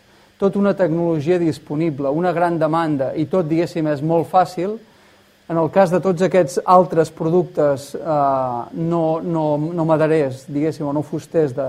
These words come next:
de l'Amazònia, no tenen mercats, s'ha d'obrir mercats, no hi ha una tecnologia desenvolupada per la seva gestió, amb la qual cosa, si bé podrien tenir molt més rendiment que l'altre, és molt més còmode i molt més fàcil, tant pel propietari de terra com pels països amazònics,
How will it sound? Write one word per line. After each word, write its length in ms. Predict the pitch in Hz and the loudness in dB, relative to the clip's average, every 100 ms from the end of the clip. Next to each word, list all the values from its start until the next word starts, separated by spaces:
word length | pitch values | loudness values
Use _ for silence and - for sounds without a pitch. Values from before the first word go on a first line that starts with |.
| 131 | -6
de 160 | 143 147 | -4 -2
l'Amazònia, 600 | 151 156 165 175 180 214 - - - _ | 0 0 0 0 0 -4 -10 -20 -20 _
no 220 | 180 196 185 | 0 2 2
tenen 300 | 160 151 147 | 2 2 2
mercats, 480 | 151 147 202 196 - | 2 2 2 2 0
s'ha 140 | 160 | 2
d'obrir 240 | 151 147 147 | 2 0 0
mercats, 640 | 143 147 190 190 190 - _ _ _ - - | 0 0 2 2 -2 -16 _ _ _ -12 -2
no 200 | 175 185 | 2 4
hi 100 | 175 | 6
ha 80 | 170 | 6
una 160 | 170 175 | 4 2
tecnologia 640 | 156 165 160 156 143 175 | 2 2 2 0 2 2
desenvolupada 760 | 156 156 147 151 143 165 160 127 | 2 0 0 0 2 2 2 0
per 120 | 139 | -2
la 80 | 143 | -4
seva 220 | 139 151 151 | -4 -4 -2
gestió, 540 | 156 156 175 175 190 202 | -2 -4 -2 2 2 0
amb 160 | 170 151 | -2 0
la 80 | |
qual 160 | 180 170 | 2 2
cosa, 380 | 190 185 151 131 - - _ _ | 2 2 2 -2 -6 -20 _ _
si 140 | - 160 | -4 0
bé 160 | 175 | 2
podrien 560 | 202 190 190 185 139 135 143 | 2 2 4 4 2 0 -2
tenir 160 | 170 | 0
molt 220 | 180 185 180 | 2 2 2
més 100 | 175 | 0
rendiment 540 | 180 160 165 165 139 | 0 0 0 0 0
que 140 | 151 143 | 0 2
l'altre, 480 | 170 185 180 185 | 6 6 4 0
és 80 | 165 | 0
molt 240 | 175 185 175 | 0 0 0
més 160 | 160 | -2
còmode 400 | - 175 160 147 | 0 0 2 0
i 80 | 143 | 0
molt 160 | 165 165 | 0 -2
més 160 | 160 | -2
fàcil, 400 | - 165 160 131 123 - - _ - | 0 0 0 -8 -10 -18 -20 _ 0
tant 160 | 165 165 | 2 4
pel 140 | - | 2
propietari 400 | 165 165 165 175 | 0 0 2 2
de 140 | 180 175 | 2 2
terra 240 | 185 151 | 2 0
com 240 | 139 151 143 | -2 -4 -4
pels 240 | 143 - | -6 -2
països 320 | 170 165 165 | -2 0 0
amazònics, 680 | 165 160 156 165 139 127 - | 0 -2 0 -2 -2 -6 -18